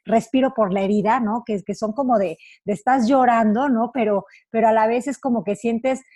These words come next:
dolor, placer, de, de, de, de, de, de sentirte así, de mostrar tus emociones. Ay, no sé, es como algo que se convierte en,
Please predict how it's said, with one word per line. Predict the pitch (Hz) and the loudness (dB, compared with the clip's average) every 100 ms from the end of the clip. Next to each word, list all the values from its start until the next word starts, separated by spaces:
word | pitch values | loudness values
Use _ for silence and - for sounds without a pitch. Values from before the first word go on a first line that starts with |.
| _ | _
dolor, | 202 233 226 240 240 | 0 2 2 0 -2
placer, | 254 - 247 233 233 | -4 -2 -2 0 0
de, | 240 226 | -2 -4
de, | 214 | -4
de, | 202 202 | -4 -2
de, | 208 190 | -4 -4
de, | 208 170 | -4 -4
de | 208 | -8
sentirte | - 208 202 233 208 | -6 -8 -4 -4 -4
así, | 240 - 226 226 226 226 214 | -6 -4 -2 0 2 0 0
de | 214 190 | -2 -2
mostrar | 196 202 - 214 202 | -4 -6 -4 -4 -4
tus | 233 247 | -6 -6
emociones. | 208 202 - 226 220 220 214 220 214 _ - - - | -6 -6 -2 0 2 2 0 -4 -6 _ -20 -16 -4
Ay, | 254 | 0
no | 269 285 | 0 -2
sé, | - 269 | 0 0
es | 254 254 | 0 -2
como | 311 277 240 | -2 0 0
algo | 240 254 | 0 -4
que | 262 | -4
se | 226 214 | -6 -4
convierte | 214 202 226 220 - 254 - _ _ _ | -2 0 0 -2 -4 -6 -8 _ _ _
en, | 220 214 | -2 -2